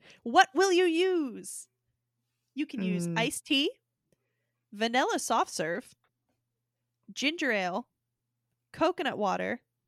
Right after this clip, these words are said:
Speaker 1: Sprite, or orange juice.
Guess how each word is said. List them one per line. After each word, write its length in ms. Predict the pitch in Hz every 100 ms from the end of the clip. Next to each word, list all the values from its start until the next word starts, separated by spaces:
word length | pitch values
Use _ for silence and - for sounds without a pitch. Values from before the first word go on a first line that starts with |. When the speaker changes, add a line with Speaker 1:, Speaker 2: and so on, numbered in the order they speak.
| _ _ _ _
Speaker 1:
Sprite, 680 | - - - 320 262 294 - - _ _ -
or 200 | 277 302
orange 400 | 285 311 277 -
juice. 440 | - - - -